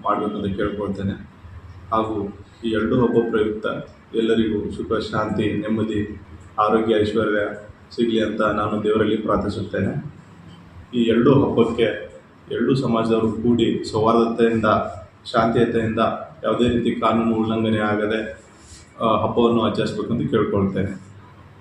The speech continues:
ಹಾಗೂ ಸ್-, ಮತ್ತೊಮ್ಮೆ ಸರ್ಕಾರದ ಪರವಾಗಿ, ನಮ್ಮ ತಾಲೂಕಾಡಳಿತ ಪರವಾಗಿ ಪ್ರತಿಯೊಬ್ಬ ನಾಗರಿಕನಿಗೂ ಈ ಎರಡು ಹಬ್ಬದ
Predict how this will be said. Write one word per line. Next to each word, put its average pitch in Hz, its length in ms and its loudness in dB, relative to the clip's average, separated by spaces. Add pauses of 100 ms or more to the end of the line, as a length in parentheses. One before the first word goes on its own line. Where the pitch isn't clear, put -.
(280)
ಹಾಗೂ 113 260 4
ಸ್-, - 300 -6
ಮತ್ತೊಮ್ಮೆ 113 800 0
ಸರ್ಕಾರದ 113 420 2
ಪರವಾಗಿ, 104 560 2
ನಮ್ಮ 104 280 -2
ತಾಲೂಕಾಡಳಿತ 110 560 2
ಪರವಾಗಿ 107 540 0 (560)
ಪ್ರತಿಯೊಬ್ಬ 117 540 4
ನಾಗರಿಕನಿಗೂ 110 880 0 (300)
ಈ 117 40 2
ಎರಡು 113 260 4
ಹಬ್ಬದ 110 640 0